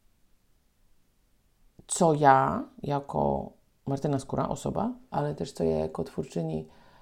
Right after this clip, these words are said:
e, internetowa mogę z tym zrobić. Czy mogę jakoś pomóc? Czy może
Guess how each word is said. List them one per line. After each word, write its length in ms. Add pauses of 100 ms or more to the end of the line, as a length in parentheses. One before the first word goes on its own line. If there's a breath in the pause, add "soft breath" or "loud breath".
(280 soft breath)
e, 540
internetowa 920 (1400)
mogę 500
z 100
tym 200
zrobić. 760
Czy 140
mogę 280
jakoś 300
pomóc? 760 (580 soft breath)
Czy 160
może 920